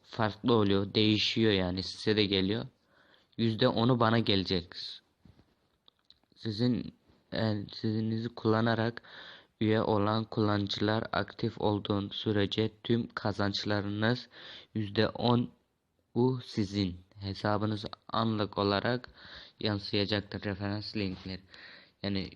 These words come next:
yüzde doksanı sizin, yüzde onu benim. Eğer bu referansla, referansla üye olursanız. Bu referans linkini aşağıda vereceğim.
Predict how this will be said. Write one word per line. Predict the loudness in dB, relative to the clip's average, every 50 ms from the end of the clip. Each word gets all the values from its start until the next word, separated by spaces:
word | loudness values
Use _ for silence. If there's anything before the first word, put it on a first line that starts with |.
| -16 -18 _ _
yüzde | -6 -4 -2 -2 2 2 2 4 4
doksanı | 2 0 0 -2 -2 0 2 0 0
sizin, | -2 -6 -12 -8 -6 -6 -4 -2 0 0 0 -2 -6 -12 _ -20 _ _ _ _ _ _ _ _ _ _ _ _ _ _ -8
yüzde | -8 -2 0 2
onu | 2 2 2 2
benim. | 2 2 0 -2 -4 -8 -16 _ _ _ _ _ _ _ _ _ _ _ _ _ _ _ _ _ _ _ _ -20 -20 -20 _ _ _ _ _
Eğer | -2 0 2 2 0 2 2
bu | 4 4 4 4 4
referansla, | 2 0 -2 0 -2 0 0 0 -2 -2 -4 -2 -2 -2 -2 -4 -10 _ -8
referansla | -8 -8 -6 -4 -2 0 0 0 -2 -4 -10 -18 _ -20 -20 -20 -20 -20 -20 -20 _ _ _ _ -6 -4 -4 -4 -4 -6 _ _ _ _ _
üye | -2 0
olursanız. | 0 0 0 -2 -4 -4 -4 -6 -6 -6 -6 -8 -12 -14 -16 _ _ _ _ _ _ _ _ _ _ _ _ _ _ _ _ _ _ _ _ _ _ _ _ _
Bu | -6 -4 -4 0
referans | 0 -2 0 0 0 0 2 0 0 -2 -4
linkini | -4 -4 -4 -4 -2 -2 0
aşağıda | 0 -2 -2 -2 -2 -2 0 0
vereceğim. | 0 -2 -4 -4 -8 -8 -8